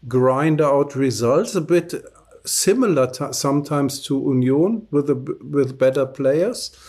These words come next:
And, uh, they were coming, um, uh, from behind. Werder was one nil up, uh, without playing without Niklas Füllkrug. Um, they are, um, and the top scorer, uh, top goal scorer in the Bundesliga, and, uh,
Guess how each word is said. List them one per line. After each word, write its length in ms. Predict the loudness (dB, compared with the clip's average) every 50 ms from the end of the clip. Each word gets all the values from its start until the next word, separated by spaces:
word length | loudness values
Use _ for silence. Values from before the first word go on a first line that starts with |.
| -20 -20 -20 -20 -20 -20 -20 _ _ _ -4
And, 560 | -2 0 0 0 0 0 0 0 -2 0 0 2
uh, 160 | 2 2 2
they 160 | 2 2 2
were 140 | 2 2 0
coming, 720 | 0 0 0 2 2 2 2 2 0 -2 -2 -4 -6 -8 -4
um, 640 | -4 -2 0 0 0 0 0 0 -2 -2 -4 -6 -8 -4 -4
uh, 60 | -4
from 260 | -2 0 0 0 0
behind. 680 | 2 0 -2 -2 -2 -2 -2 0 0 0 -2 -4 -10 -16 -18 -16 -8 0
Werder 240 | 0 2 2 2 2
was 280 | 2 0 -2 -2 -2 -2
one 160 | 0 0 2
nil 220 | 2 2 2 2
up, 260 | 0 0 -2 -4 -12 -20 -18 -10 -6
uh, 200 | -2 -2 -2 -2 -2
without 480 | -2 0 2 2 2 2 0 -2 -8
playing 320 | -2 0 2 2 2 0 0
without 380 | -2 0 2 2 2 2 0
Niklas 380 | -4 -6 -4 0 0 0 0 -2
Füllkrug. 680 | -2 -2 -2 -2 -2 -4 -2 -2 -2 -2 -2 -8 -20 _ _ -14 -10
Um, 440 | -8 -6 -4 -4 -4 -4 -6 -4 -2
they 120 | 0 0
are, 320 | 2 2 0 0 -2 -6 -12 -16 -20 -20 -20 -20 _ _ _ -6
um, 440 | -4 -2 -2 0 -2 -2 -4 -8 -16 -14 -8
and 200 | -2 -2 2 2
the 100 | 0 0
top 260 | 0 -2 -4 -4 -4
scorer, 560 | -6 -4 0 2 4 4 6 4 4 2 0 -2
uh, 160 | 0 2 2 2
top 320 | 0 -2 -4 -4 -6 -20 _ _ _ _ _ -20 -20 -20 -16 -8
goal 240 | 0 2 2 2 2
scorer 520 | 0 -2 -8 -2 0 0 2 4 4 4 4
in 140 | 2 0
the 80 | -2 -2
Bundesliga, 1000 | -2 0 0 2 2 0 0 -2 -2 0 0 2 2 0 0 0 -2 -2 -6 -8
and, 560 | -6 -4 -2 -2 -2 -2 -2 -2 -4 -4 -2 -2
uh, 280 | 0 0 0 -2 -4